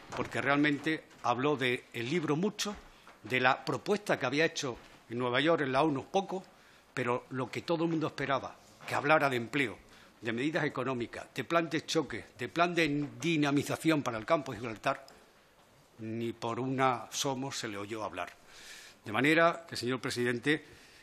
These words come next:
pues estamos, después de cinco años de gobierno del Partido Popular, en una situación peor que la que se estaba entonces, porque ese diálogo que había producido ese foro, esa cooperación que había establecido mecanismos de entendimiento con Gibraltar, se han roto.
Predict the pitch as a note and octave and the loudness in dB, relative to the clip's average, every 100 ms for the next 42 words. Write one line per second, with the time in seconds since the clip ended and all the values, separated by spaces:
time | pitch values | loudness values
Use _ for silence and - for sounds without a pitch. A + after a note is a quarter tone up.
0 | - - A#2 G#2+ G#2+ - B2 C3 C#3+ C3 | -20 -10 -4 -2 -2 2 2 4 0 -2
1 | - - A2 G2+ C#3+ C3+ - C#3+ B2 C3 | -4 -4 -10 -4 -2 0 0 -2 0 0
2 | C3 B2 A#2+ B2 A#2+ A#2+ A2+ A#2+ A#2+ A2+ | 2 0 0 -2 -2 -2 -4 -4 -4 -2
3 | B2+ C#3+ - - G#2+ A2+ A2+ B2+ A#2+ - | 0 2 0 -6 -8 -6 -6 -6 -6 -4
4 | D3+ C3 E3 E3 F3 - - B2 A#2 A2 | -4 2 8 10 8 2 -6 -4 -4 -8
5 | - A2 F#2 G#2 F#2 - - _ - G#2+ | -8 -8 -6 -10 -12 -14 -20 _ -8 -4
6 | D3 - E3 D#3+ D#3+ F3+ F3+ D#3 C#3 - | -2 0 0 4 8 10 10 8 4 2
7 | - - A#2 D3 D3 D#3 C#3 E3+ D3+ D3 | -4 -4 -2 0 0 -2 -2 -4 -2 -2
8 | B2+ - E3+ C#3+ - - - - - - | -4 -2 -2 -2 -8 -20 -20 -20 -20 -20
9 | - C3+ D#3+ D#3 G3 E3+ E3+ D3+ - F#3 | -8 -2 0 6 6 8 8 6 6 8
10 | F3+ C#3 - A#2 C#3 C#3+ C#3+ C#3 C#3 D#3 | 8 4 -2 -4 -2 -2 -2 -4 -2 -2
11 | C#3 A#2+ A2+ B2 D#3 C3+ A#2 A2+ A#2+ A2+ | -2 -4 -4 -2 -2 -2 -4 -4 -4 -4
12 | A#2 D3 C#3 G#2+ A2 - D3+ B2+ - B2+ | -2 -2 -4 -8 -10 -6 -2 -2 -4 -6
13 | - G#2+ F#2 - | -6 -6 -6 -10